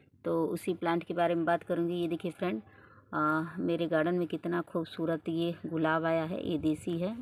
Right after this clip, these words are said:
मैंने इसको कटिंग से लगाया था, इसमें बहुत सारे कटिंग हैं। एक गुलाब और आया है, वो भी मुझे आज बहुत ही खूबसूरत लगा। इसकी बनावट मुझे बहुत अच्छी लगी, ये देखिए। और ये सब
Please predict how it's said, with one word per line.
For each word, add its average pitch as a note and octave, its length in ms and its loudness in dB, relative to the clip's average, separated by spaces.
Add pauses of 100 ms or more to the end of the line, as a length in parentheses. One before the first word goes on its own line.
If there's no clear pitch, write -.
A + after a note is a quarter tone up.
(160)
मैंने D#3+ 200 2
इसको D#3 240 -4
कटिंग E3 360 -4
से D#3+ 120 -10
लगाया D#3+ 340 0
था, G#3 320 -10
इसमें D#3+ 300 -6
बहुत D#3+ 240 -4
सारे D3+ 220 -4
कटिंग D#3 360 -4
हैं। G3 180 -4 (680)
एक F3 240 -2
गुलाब G3 460 -2
और F3 240 2
आया F#3+ 260 0
है, G3 240 -4
वो E3+ 100 -2
भी F#3+ 140 -2
मुझे F#3 260 -2
आज E3 180 0
बहुत E3 480 -4
ही F#3 60 -6
खूबसूरत F3 580 -6
लगा। F3 280 -4 (840)
इसकी - 300 -4
बनावट E3 540 2
मुझे F#3 240 -2
बहुत E3+ 280 -2
अच्छी F3+ 320 -6
लगी, G3 340 -2 (360)
ये D#3+ 140 -2
देखिए। D#3+ 360 -6 (1000)
और F3 280 0
ये A#3 200 0
सब A#3+ 160 -4